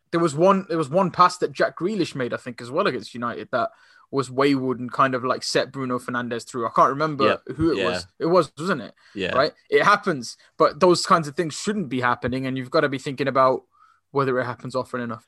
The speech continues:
Speaker 1: Anyway, anyway, I digress. Courtney
Speaker 2: <laughs>
Speaker 1: House, Courtney House was solid as well when he stepped in for the last couple of weeks. I wonder whether you would have started him. Would he have done any better than Tyrone Mings in that situation? Really, I'm not sure. That being said,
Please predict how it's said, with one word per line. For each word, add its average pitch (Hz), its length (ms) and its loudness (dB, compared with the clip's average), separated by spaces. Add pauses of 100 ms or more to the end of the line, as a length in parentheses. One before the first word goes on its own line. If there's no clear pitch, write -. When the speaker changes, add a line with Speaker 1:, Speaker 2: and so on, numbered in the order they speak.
(140)
Speaker 1:
Anyway, 180 420 6 (180)
anyway, 165 360 4
I 185 120 8
digress. 190 580 4 (460)
Courtney 220 320 4
Speaker 2:
<laughs> 190 100 8
Speaker 1:
House, 170 320 4 (360)
Courtney 214 280 4
House 190 320 6
was 139 100 -8
solid 160 360 4
as 127 100 -4
well 151 180 4
when 131 120 -2
he 127 40 -4
stepped 135 300 -4
in 131 80 -4
for 127 120 -6
the 123 40 -2
last 120 220 -6
couple 120 180 -8
of 117 60 -6
weeks. 117 240 -8
I - 20 -2
wonder 143 380 2
whether 131 440 -2 (220)
you 127 140 -8
would 131 80 -2
have 120 80 -6
started 131 340 2
him. 147 220 2 (400)
Would 160 160 4
he 185 140 6
have 165 100 6
done 175 200 4
any 175 200 0
better 170 240 4
than 165 100 -4
Tyrone 170 380 2
Mings 170 220 -6
in 170 40 -6
that 160 140 -4
situation? 170 580 -4 (180)
Really, 147 380 2
I'm 139 140 0
not 131 120 -4
sure. - 380 -6 (320)
That 143 160 2
being 143 180 -4
said, 127 280 -2